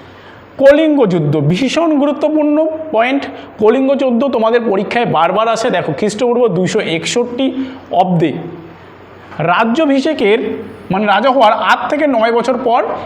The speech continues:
এই কলিঙ্গ যুদ্ধ কিন্তু হয়েছিল। দেখো কলিঙ্গের রাজা কার সঙ্গে? পদ্মনাভানের সঙ্গে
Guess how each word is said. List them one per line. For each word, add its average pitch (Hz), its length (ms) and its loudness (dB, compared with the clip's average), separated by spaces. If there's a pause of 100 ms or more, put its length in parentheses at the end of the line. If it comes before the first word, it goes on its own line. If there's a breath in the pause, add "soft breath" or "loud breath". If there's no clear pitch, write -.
এই 208 120 0
কলিঙ্গ 220 420 0
যুদ্ধ 202 260 0
কিন্তু 240 260 0
হয়েছিল। 147 420 -2 (340 loud breath)
দেখো 302 200 0
কলিঙ্গের 311 680 2
রাজা 226 320 4 (360)
কার 196 180 2
সঙ্গে? 269 320 0 (540 loud breath)
পদ্মনাভানের 208 720 2
সঙ্গে 123 440 -4